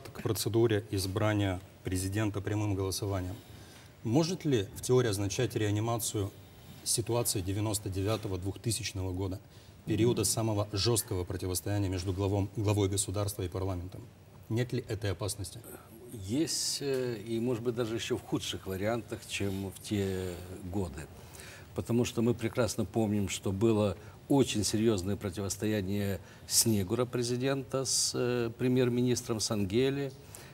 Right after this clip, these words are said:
Speaker 2: Был известный инцидент с министром обороны,
Speaker 1: Крямлем.
Speaker 2: который чуть не вызвал, чуть не с прямое столкновение. Мы помним о тех противоречиях, которые были у Лучинского со Стурзой,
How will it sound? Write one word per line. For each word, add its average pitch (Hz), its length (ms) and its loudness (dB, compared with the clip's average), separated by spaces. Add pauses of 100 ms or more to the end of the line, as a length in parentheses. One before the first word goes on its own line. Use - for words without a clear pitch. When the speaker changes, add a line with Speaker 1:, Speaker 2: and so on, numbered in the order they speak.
(100)
Speaker 2:
Был 123 240 12
известный 117 480 6
инцидент 107 540 4
с - 120 -2
министром 113 500 6
обороны, 110 680 6 (260)
Speaker 1:
Крямлем. 110 240 6
Speaker 2:
который 120 260 10
чуть - 280 4
не 123 100 10
вызвал, 113 640 8 (280)
чуть 110 240 2
не 117 140 8
с - 60 2
прямое 120 460 10
столкновение. 123 800 -2 (720)
Мы 117 120 8
помним 131 680 8
о 113 680 6
тех 127 200 4
противоречиях, 123 800 4
которые 110 400 0
были 110 300 4
у 113 60 4
Лучинского 107 600 0
со 98 160 0
Стурзой, 113 680 0